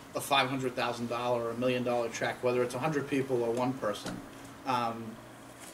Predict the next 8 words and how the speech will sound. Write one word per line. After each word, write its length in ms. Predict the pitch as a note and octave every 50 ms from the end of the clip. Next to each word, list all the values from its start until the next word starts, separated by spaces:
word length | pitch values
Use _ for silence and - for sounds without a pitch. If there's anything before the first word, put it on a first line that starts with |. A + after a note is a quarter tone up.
| - - - - - - - - - - -
and 120 | C#3 C#3
I, 100 | C#3+ C#3 C3+ C#3+
I 120 | D3 C#3+
do 420 | C3 C3 C#3 C#3+ C#3 C#3 C3 B2+ B2 - -
some 140 | C3 B2+ A#2+ A#2
very 340 | C3 C3+ C3+ C3+ B2+ A#2+ A2
small 580 | G#2+ - - - C#3 C3 B2+ B2+ B2 A#2 A2+ A2
investing, 520 | A2+ A2+ A2 A#2+ A#2+ A#2 - - G#2+ -